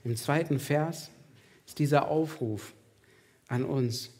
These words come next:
dass wir uns nicht mehr nach den Maßstäben der Welt richten sollen, sondern wir sollen eine neue Denkweise lernen. Wir sollen uns vom Wort Gottes, vom Heiligen Geist verändern lassen.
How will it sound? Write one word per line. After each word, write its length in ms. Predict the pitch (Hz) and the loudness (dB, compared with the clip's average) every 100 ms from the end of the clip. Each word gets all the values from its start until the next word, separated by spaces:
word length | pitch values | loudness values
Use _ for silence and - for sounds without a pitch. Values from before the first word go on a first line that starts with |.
| _ _ _ _ - | _ _ _ _ -4
dass 200 | 123 147 | -4 4
wir 160 | 165 | 4
uns 220 | 160 139 147 | 4 2 4
nicht 400 | 170 214 - 143 | 6 4 0 0
mehr 200 | 151 170 | 2 2
nach 200 | 143 127 | 0 0
den 200 | 123 113 | 0 2
Maßstäben 600 | 127 160 - 160 151 143 | 2 0 -2 0 2 2
der 180 | 127 117 | 2 4
Welt 280 | 131 131 | 4 4
richten 280 | 123 110 117 | 0 -2 -4
sollen, 320 | 107 104 98 | -2 -2 -2
sondern 340 | 113 165 165 156 | 0 2 4 4
wir 100 | 139 | 2
sollen 320 | 147 151 151 | 4 4 4
eine 220 | 139 135 | 2 4
neue 260 | 127 143 135 | 4 4 2
Denkweise 680 | - 175 170 131 110 104 104 | 2 0 0 0 0 0 -2
lernen. 360 | 101 98 98 - - - - - - - - - - | -2 -4 -10 -16 -20 -20 -20 -20 -16 -16 -16 -20 -8
Wir 80 | 120 | 0
sollen 200 | 151 165 | 4 6
uns 160 | 160 - | 4 2
vom 300 | 147 127 139 | 0 2 2
Wort 340 | 160 175 170 | 0 0 -4
Gottes, 400 | 175 175 139 - | -2 -2 -4 -2
vom 200 | 123 123 | -2 0
Heiligen 420 | 143 156 156 156 | 2 2 4 2
Geist 280 | 131 117 - | 2 2 0
verändern 580 | - - 147 190 160 117 | -6 -2 2 4 4 4
lassen. 420 | 104 107 170 | 2 2 2